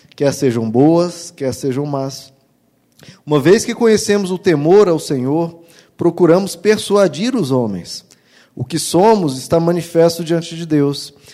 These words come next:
Esperamos que esteja manifesto também diante da consciência de vocês. Não estamos tentando novamente recomendar-nos a vocês,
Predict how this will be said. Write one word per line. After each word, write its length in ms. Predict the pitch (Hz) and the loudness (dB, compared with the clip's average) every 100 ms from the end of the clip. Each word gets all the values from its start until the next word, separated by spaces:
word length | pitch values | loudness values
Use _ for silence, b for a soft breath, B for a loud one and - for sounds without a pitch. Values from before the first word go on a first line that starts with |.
| B | B
Esperamos 680 | 135 - 165 143 151 190 185 | -14 -6 2 2 4 0 -2
que 100 | - | -8
esteja 380 | 156 - 165 170 | -10 -4 -4 -2
manifesto 680 | 160 156 - 156 165 165 - | -4 -6 -4 -2 -2 -4 -8
também 380 | 170 135 151 170 | -8 -4 -6 -4
diante 320 | 143 151 156 | -4 -4 -4
da 100 | 156 | -6
consciência 680 | 165 156 - 151 180 175 | -6 -10 -8 -8 -6 -8
de 80 | 127 | -10
vocês. 580 | 110 104 - 95 - - _ b b b b - | -8 -8 -10 -14 -14 -16 _ b b b b -2
Não 180 | 143 | 0
estamos 340 | 170 170 165 165 | 0 2 0 0
tentando 540 | 175 156 160 165 160 | -4 -4 -2 -2 -2
novamente 640 | 151 175 170 151 151 151 160 | -2 -2 -2 -2 -4 -6 -8
recomendar-nos 920 | 151 160 147 135 127 156 170 165 147 | -6 -6 -6 -4 0 0 0 -2 -4
a 60 | |
vocês, 680 | 139 139 - 123 127 139 - | -4 -6 -8 -8 -8 -10 -14